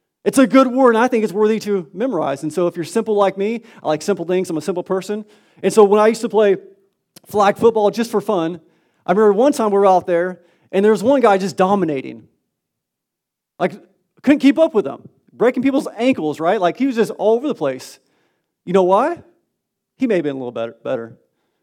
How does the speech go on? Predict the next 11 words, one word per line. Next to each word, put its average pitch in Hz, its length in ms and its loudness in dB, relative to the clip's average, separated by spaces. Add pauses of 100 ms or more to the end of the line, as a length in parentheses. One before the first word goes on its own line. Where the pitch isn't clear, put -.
(440)
He 151 60 -4
had 143 80 -2
a 139 40 -14
pair 147 140 -8
of 135 60 -10
cleats. - 460 -14 (2500)
That's 160 180 -10
right. 156 200 -6 (1160)
Pair 240 180 4
of - 60 0
cleats. - 600 -2